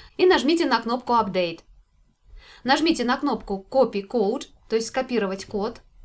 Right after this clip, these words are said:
Закройте всплывшее окно, перейдите в раздел «Виджеты» и вставьте тот код, который вы скопировали.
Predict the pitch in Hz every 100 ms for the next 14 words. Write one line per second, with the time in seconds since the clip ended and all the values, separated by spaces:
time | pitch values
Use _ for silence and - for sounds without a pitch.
0 | - - _ _ _ _ _ - 220 240
1 | 247 208 196 185 - _ _ - - 226
2 | - 202 190 - 202 226 320 - - -
3 | 262 262 247 247 226 214 233 220 202 196
4 | 196 247 262 349 302 339 - 269 320 -
5 | 277 - - - 220 - 294 330 214 254
6 | 269 214 233 226 214 208 196 175 170